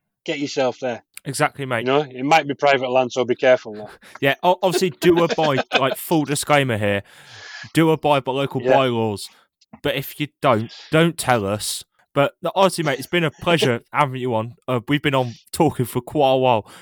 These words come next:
Speaker 2: Definitely ran away from ourselves, but
Speaker 1: We
Speaker 2: it's
Speaker 1: have.
Speaker 2: been an absolute pleasure.
Speaker 1: No, thank you very much. I've really enjoyed it. I was a little bit apprehensive, uh, but as you said, I listened to Ash last week,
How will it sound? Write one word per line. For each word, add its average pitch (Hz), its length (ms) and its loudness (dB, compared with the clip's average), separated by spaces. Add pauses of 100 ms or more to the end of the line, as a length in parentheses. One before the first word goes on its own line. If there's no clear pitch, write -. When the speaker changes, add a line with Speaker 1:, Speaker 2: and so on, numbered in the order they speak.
(280)
Speaker 2:
Definitely 147 320 0
ran 131 160 -2
away 127 240 -2
from 117 120 -6
ourselves, 101 340 -6
but - 100 -8
Speaker 1:
We 123 60 0
Speaker 2:
it's 113 80 0
Speaker 1:
have. 123 80 -4
Speaker 2:
been 113 160 -4
an 104 60 -10 (220)
absolute 120 560 -8
pleasure. 101 340 -4 (280)
Speaker 1:
No, 160 240 4
thank 175 280 -2
you 151 60 -16
very 156 140 2
much. 156 200 0
I've 143 140 4
really 151 280 8
enjoyed 139 420 2
it. 127 120 -2
I 123 60 0
was 147 160 0
a 165 60 2
little 175 160 2
bit 180 120 2
apprehensive, 160 680 0 (260)
uh, 123 200 4
but 127 200 2 (380)
as 147 200 -4
you 135 60 -4
said, 147 220 4
I 135 80 6
listened 139 300 0
to 139 140 2
Ash 135 400 -2
last 131 220 -4
week, 143 240 -2